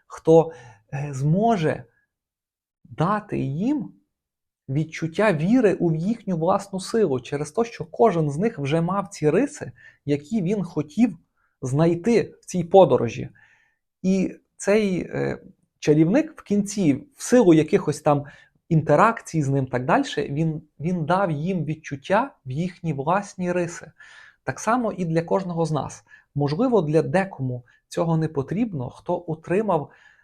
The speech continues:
долею, якось так рендомно, скажімо так,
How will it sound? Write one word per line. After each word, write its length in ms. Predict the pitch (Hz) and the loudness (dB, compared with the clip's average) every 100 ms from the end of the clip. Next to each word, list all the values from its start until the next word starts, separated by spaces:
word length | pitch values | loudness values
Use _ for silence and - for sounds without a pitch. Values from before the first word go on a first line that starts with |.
| _ _ _ _ _ _ - | _ _ _ _ _ _ 0
долею, 600 | 131 160 131 117 - - - | 6 6 6 0 -6 -10 -2
якось 240 | 131 143 | -2 0
так 260 | - - - | -4 -6 -4
рендомно, 640 | 143 156 143 123 120 117 117 | 2 4 4 0 -2 -4 -4
скажімо 340 | - 127 135 | 0 0 2
так, 220 | 131 127 | -2 -2